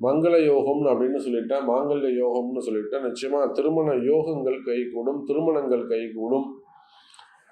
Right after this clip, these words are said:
முதல் திருமணம், இரண்டாவது திருமணம், காதல் திருமணங்கள், தடைப்பட்ட திருமணங்கள், அந்த காதல் திருமணங்கள் இருக்கக்கூடிய தடைகள் இவையெல்லாம் விலகும்.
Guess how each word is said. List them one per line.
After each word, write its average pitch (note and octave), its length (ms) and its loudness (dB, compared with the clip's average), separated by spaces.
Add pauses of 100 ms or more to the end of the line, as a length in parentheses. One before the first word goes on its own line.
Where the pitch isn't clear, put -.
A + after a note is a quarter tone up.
(200)
முதல் D#3+ 280 4
திருமணம், C3+ 460 2
இரண்டாவது C#3 600 2
திருமணம், A#2+ 480 0
காதல் D#3 480 4
திருமணங்கள், B2 640 0
தடைப்பட்ட C#3+ 540 0
திருமணங்கள், A2+ 640 -4 (1900)
அந்த D3+ 180 2 (100)
காதல் D#3+ 480 2
திருமணங்கள் D#3 600 2
இருக்கக்கூடிய C#3+ 640 -2 (160)
தடைகள் C3 580 2 (260)
இவையெல்லாம் A#2+ 640 -4 (180)
விலகும். G2+ 560 -4